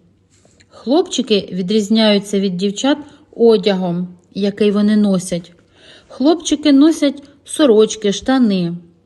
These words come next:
а дівчата ходять в сукнях та спідницях.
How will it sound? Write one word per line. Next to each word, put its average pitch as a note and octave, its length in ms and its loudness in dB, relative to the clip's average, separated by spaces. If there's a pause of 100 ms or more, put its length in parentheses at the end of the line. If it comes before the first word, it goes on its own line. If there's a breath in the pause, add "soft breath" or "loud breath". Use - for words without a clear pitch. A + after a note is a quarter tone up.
(260)
а G#3 100 -2
дівчата C4+ 540 -2
ходять F#3+ 500 0 (180)
в - 80 -20
сукнях A3+ 540 -6
та G3+ 300 -8
спідницях. F3 960 -4